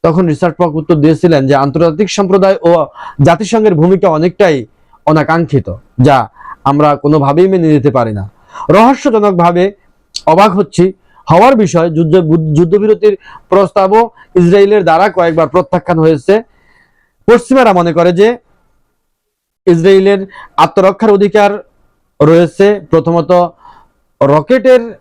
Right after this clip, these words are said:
জবাবে, দ্বিতীয়ত গোপন সুড়ঙ্গগুলো ভাঙার জন্য। ইসরায়েলের এ লক্ষ্যে হামাসের বিরুদ্ধে চরম মিথ্যাচারমূলক প্রচারণা কাজ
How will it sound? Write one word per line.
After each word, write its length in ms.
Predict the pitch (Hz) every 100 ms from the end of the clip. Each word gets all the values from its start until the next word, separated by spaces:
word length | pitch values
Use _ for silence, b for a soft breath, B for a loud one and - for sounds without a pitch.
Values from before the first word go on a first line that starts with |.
| _ _ _ _ - 147
জবাবে, 580 | 165 165 165 170 165 - _ _ 143
দ্বিতীয়ত 440 | 170 185 170 180 170 165 _ _ _ _ _ 147 139
গোপন 460 | 147 170 214 233 247 _ _ _
সুড়ঙ্গগুলো 840 | - 185 208 240 269 208 175 170 - - 127
ভাঙার 380 | 143 190 220 180
জন্য। 440 | 170 156 151 151 b b b b _ -
ইসরায়েলের 680 | 180 202 220 220 220 220 _ _ -
এ 160 | 214 240
লক্ষ্যে 520 | 175 180 - 135 90 _ _ _ -
হামাসের 420 | 151 180 180 185
বিরুদ্ধে 500 | 151 185 165 196 196 190 b b b
চরম 320 | 180 185 233
মিথ্যাচারমূলক 840 | 233 208 - 165 160 160 156 147 - b b b _ _ -
প্রচারণা 560 | 175 170 151 147 143 139 B B B _ _ _ _ _ -
কাজ 200 | 151